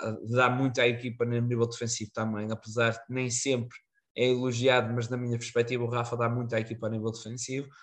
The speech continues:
Ma-, mas é interessante perceber se o, se o J J vai, vai deixar os três da frente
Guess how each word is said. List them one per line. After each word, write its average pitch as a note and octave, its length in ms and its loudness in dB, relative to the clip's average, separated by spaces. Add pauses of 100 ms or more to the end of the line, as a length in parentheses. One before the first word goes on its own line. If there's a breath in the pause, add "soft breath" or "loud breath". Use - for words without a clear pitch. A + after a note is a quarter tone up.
(380 soft breath)
Ma-, D3+ 180 2
mas D#3 200 2
é D#3 40 8
interessante D3+ 420 -2
perceber D3+ 360 4
se D#3 180 0
o, D3 240 0
se C#3+ 120 -8
o C3+ 40 -6
J C#3 220 2
J C3+ 320 4
vai, C3+ 380 6
vai C3 120 6
deixar C3 280 2
os B2+ 80 -4
três C#3 240 0
da C3+ 100 4
frente E3+ 420 2